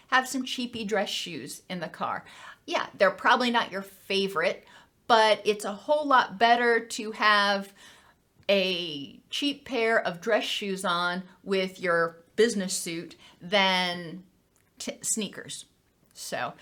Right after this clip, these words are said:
and, and you feel better about yourself if your outfit is at least, you know, in the same ballpark.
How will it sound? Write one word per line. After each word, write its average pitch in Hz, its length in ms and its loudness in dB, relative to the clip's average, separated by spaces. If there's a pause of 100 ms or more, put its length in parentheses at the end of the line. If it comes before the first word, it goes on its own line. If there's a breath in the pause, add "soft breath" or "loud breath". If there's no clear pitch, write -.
(220 loud breath)
and, 240 160 2
and 247 140 2
you 320 100 2
feel 320 360 -2
better 180 260 4
about 170 340 0
yourself 160 500 0
if 160 140 -8
your 170 140 -8
outfit 180 440 2
is 165 160 -8
at - 140 -10
least, - 640 -8
you 165 160 -12
know, 160 120 -6
in 175 80 -8
the 180 60 -8
same 170 280 -4
ballpark. 160 560 -2